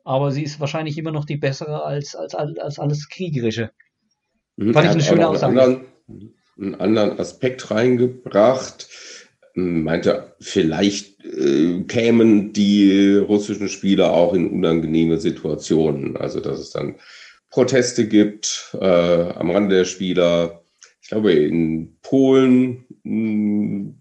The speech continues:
Speaker 2: wäre das wahrscheinlich zu erwarten, in Slowenien vielleicht nicht ganz so, aber auch möglich. Ja, also, dass es jetzt richtig, äh, schlimme Anfeindungen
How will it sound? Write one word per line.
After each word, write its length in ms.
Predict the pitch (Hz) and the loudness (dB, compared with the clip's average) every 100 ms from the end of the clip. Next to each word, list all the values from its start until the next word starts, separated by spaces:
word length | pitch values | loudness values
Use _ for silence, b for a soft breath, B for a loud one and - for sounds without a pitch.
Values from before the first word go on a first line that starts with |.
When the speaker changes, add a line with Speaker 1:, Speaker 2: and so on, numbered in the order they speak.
| - | -20
Speaker 2:
wäre 480 | 95 92 98 120 101 | -10 -2 2 2 2
das 240 | 98 104 | 0 0
wahrscheinlich 400 | 104 101 107 95 | 0 0 0 -2
zu 120 | - | -2
erwarten, 460 | 87 85 98 113 110 | -2 0 0 0 -2
in 160 | 92 87 | -4 -4
Slowenien 800 | - 90 87 101 101 95 92 | -4 -2 4 4 4 2 0
vielleicht 480 | - 90 82 82 - | -6 -4 -2 -4 -4
nicht 220 | 104 - | -6 -4
ganz 320 | - 107 139 - | 0 0 0 2
so, 340 | 110 110 - | 2 2 0
aber 600 | - 85 73 76 - - | -2 -4 -4 -6 -10 -2
auch 240 | 87 104 | 0 0
möglich. 640 | 110 107 107 107 101 101 - - | 2 2 2 2 2 -2 -12 -6
Ja, 180 | 85 87 - B B B B | -2 -2 -6 B B B B
also, 220 | - 78 | -6 -4
dass 240 | - 85 | -4 -2
es 160 | 78 - | -4 0
jetzt 280 | 90 - 82 | 0 0 -2
richtig, 540 | 104 104 90 - - | 0 -2 -6 -8 -2
äh, 540 | 98 95 90 87 82 | 2 4 4 4 2
schlimme 340 | 82 - 90 85 | 0 0 0 0
Anfeindungen 920 | 107 107 101 98 95 95 95 95 | 0 0 0 2 2 2 -2 -6